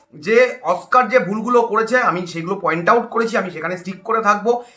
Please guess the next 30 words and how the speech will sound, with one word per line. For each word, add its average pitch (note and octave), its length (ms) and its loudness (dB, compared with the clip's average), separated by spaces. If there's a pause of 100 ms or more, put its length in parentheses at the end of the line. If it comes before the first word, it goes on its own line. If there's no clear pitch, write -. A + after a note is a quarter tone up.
(140)
এটার B3+ 280 4
মানে A#3+ 200 4
কিন্তু B3 240 -4
এইটা A#3 340 4
নয় A#3 180 4
যে A3+ 100 2
আমি G#3+ 220 2
চাই G3+ 220 0
না A3 120 0
যে A3 80 -4
অস্কার F#3+ 380 2 (100)
থাকুক D3+ 260 -4
ইস্ট A#2 180 -12
বেঙ্গলে। A2+ 280 -4
অনেকে E3+ 260 2
অনেক G3+ 200 4
রকম G#3 180 0
প্রপাগান্ডা G3+ 500 2
ছড়াচ্ছে, F#3 500 -2 (220)
আমি A3 220 0
ক্লিয়ারলি A3+ 380 2
বলে A#3+ 180 4
দিলাম C4 200 4
অস্কার F#3+ 400 2
at E3+ 460 -2
least C#4 220 -4
এই A3 120 0
সিজনটা A3+ 340 -2
তো A#3 100 0
থাকছেই A3+ 560 -2